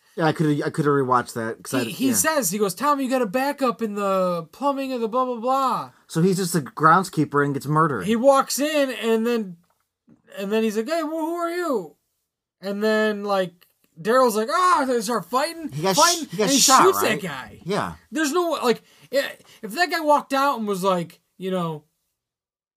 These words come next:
Speaker 2: "I'm gonna find you," and he was one of Roy's guys, it would
Speaker 1: Yeah.
Speaker 2: make more sense. Like, okay, they, that, it would make more sense as to why they didn't kill Daryl.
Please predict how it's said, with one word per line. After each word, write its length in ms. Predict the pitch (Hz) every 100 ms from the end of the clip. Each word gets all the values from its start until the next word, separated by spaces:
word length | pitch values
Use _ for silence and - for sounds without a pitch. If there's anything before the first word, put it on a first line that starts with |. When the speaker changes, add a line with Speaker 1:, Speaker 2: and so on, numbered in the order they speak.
| _ _ _ _ 226
Speaker 2:
"I'm 140 | 294
gonna 160 | 311 202
find 380 | 302 294 285 247
you," 420 | 277 277 277 262
and 140 | 233
he 80 | 226
was 140 | 226 190
one 160 | 240
of 160 | 226 165 _ -
Roy's 520 | 175 196 240 262 226 170
guys, 680 | 214 277 269 202 226 185 -
it 60 | 233
would 120 | 285
Speaker 1:
Yeah. 40 | 277
Speaker 2:
make 220 | 294 240
more 200 | 277 285
sense. 640 | 220 330 381 330 - - - _ _ _ _
Like, 140 | 262 277
okay, 220 | 247 302
they, 260 | 254 254 269
that, 340 | 233 247 - _ -
it 80 | 220
would 100 | 226
make 140 | 294
more 120 | 294
sense 200 | 254 262
as 180 | 240 202
to 100 | 226
why 320 | 180 180 190
they 120 | 202 196
didn't 220 | 196 165
kill 220 | 175 170
Daryl. 420 | 143 180 135 -